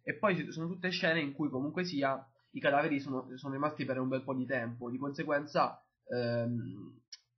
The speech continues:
sono piene di liquidi, mh, dovuti alla putrefazione, liquidi comunque sia delle viscere, cioè, cose che, ecco, potete immaginare,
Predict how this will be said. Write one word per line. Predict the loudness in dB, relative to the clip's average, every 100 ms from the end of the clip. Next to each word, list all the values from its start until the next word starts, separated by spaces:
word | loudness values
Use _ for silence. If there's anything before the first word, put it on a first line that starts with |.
| _
sono | -4 -2 -2 0
piene | 0 2
di | 6 6 6
liquidi, | 2 2 4 6 4 2 -4
mh, | -6 -6 -10 -14 -6
dovuti | -2 0 4
alla | 2
putrefazione, | 2 -4 -4 -4 0 4 4 4 2
liquidi | 0 0 2 0 0 -6 _ _ _
comunque | -2 -2 0 0
sia | 4 4 4 2 2
delle | 0 -2
viscere, | 0 -2 -2 -4 -2
cioè, | -4 -6 _ -20 _
cose | 2 4 2
che, | 2
ecco, | 2 -2 0
potete | 0 2
immaginare, | 2 0 0 -2 -2 -2 -6